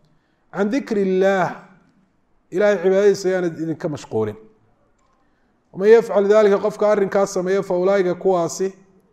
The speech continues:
humul khaasiruuna, dhab ahaan iyagaa ah kuwa khasaaray, khasaaroobay, khasaari dhabta ah. Xoolo badan baa ha helaan. Laakiin mar hadday xooluhu Ilaahay diintiisii iyo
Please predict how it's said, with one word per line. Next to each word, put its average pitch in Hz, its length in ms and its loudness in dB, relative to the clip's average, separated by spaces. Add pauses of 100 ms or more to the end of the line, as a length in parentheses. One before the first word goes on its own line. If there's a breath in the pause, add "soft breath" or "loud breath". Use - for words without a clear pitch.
(440)
humul 202 200 2
khaasiruuna, 185 640 0
dhab 170 200 0
ahaan 180 360 4
iyagaa 190 440 2
ah 190 60 0
kuwa 160 260 -2
khasaaray, 120 600 -4 (180)
khasaaroobay, 139 600 -6
khasaari 170 400 -4
dhabta 196 300 -8
ah. - 160 -14 (540)
Xoolo 180 220 2
badan 185 280 -4
baa 175 180 2
ha 165 120 -2
helaan. 147 260 -4 (1500)
Laakiin 196 300 2
mar 220 120 2
hadday 208 240 4
xooluhu 196 800 2
Ilaahay 196 340 2
diintiisii 190 640 -8
iyo 190 80 2